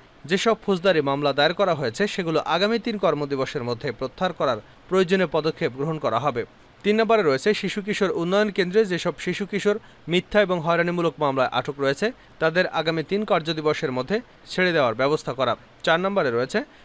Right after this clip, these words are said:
সন্ত্রাস দমন আইন এবং সাইবার নিরাপত্তা আইনে দায়েরকৃত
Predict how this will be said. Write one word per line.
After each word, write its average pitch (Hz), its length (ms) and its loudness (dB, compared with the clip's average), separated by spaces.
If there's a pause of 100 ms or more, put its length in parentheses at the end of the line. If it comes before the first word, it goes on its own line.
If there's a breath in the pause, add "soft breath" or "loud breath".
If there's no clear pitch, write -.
(140)
সন্ত্রাস 190 380 2 (120)
দমন 151 320 0
আইন 175 140 2
এবং 202 240 0
সাইবার 156 320 0
নিরাপত্তা 170 540 -2
আইনে 139 180 0
দায়েরকৃত 151 440 0